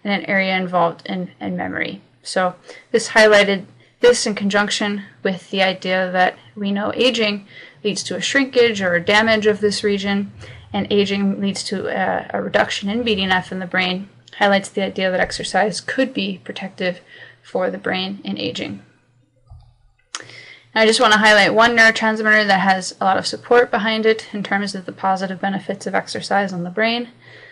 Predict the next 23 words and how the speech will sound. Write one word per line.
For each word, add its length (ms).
and 100
that 140
is 100
dopamine. 680
And 240
there 140
are 80
theories 420
that 300
suggest 600
that 260
dopamine 640
and 140
its 140
decline 640
in 140
the 80
brain, 460
uh, 120
as 160
a 40
neurotransmitter 960
is, 380